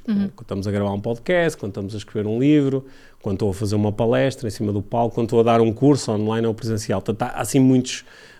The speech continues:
Speaker 2: meios à minha disposição. E, hum, acho que com o passar, com o passar dos anos fui descobrindo que há uns meios que eu prefiro em relação a outros.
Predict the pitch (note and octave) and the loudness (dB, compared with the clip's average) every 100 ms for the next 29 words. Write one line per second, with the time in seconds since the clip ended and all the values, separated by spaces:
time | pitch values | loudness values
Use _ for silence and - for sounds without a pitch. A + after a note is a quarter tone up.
0 | - A2+ A#2+ A#2+ A#2+ A#2 A#2 A2 - A#2 | -6 0 2 2 0 -2 -2 -4 -6 -4
1 | G#2+ - G2+ G2+ - - - - - - | -4 -6 -10 -12 -18 -20 -16 -14 -14 -16
2 | - _ C3 B2 B2+ B2 B2 B2 C3+ - | -20 _ 0 4 4 2 0 -2 -4 -8
3 | _ B2+ - - - C3+ B2+ C3 C3 - | _ -6 -6 -10 0 2 2 -2 -6 -4
4 | C3 B2 A#2+ - - B2+ B2+ B2 C3 A2+ | -2 -2 -4 -8 -2 0 0 -2 0 0
5 | A#2 A2 G2+ - G#2+ - - A#2 A#2+ A2 | 0 -2 -2 -4 -6 -6 -4 0 0 0
6 | A#2 G#2+ A2+ A2+ A2+ A#2 A#2+ A2 G#2 - | -4 -4 -2 -2 -2 0 0 0 -4 -4
7 | G2+ - F#2+ - G#2+ G2+ G2 G#2 G2+ G#2 | -6 -6 -10 -2 -2 0 -4 -8 -8 -8
8 | - G#2 G#2+ C3+ D#3 D#3 D3 D3 C3+ | -4 -2 2 6 6 4 2 -2 -2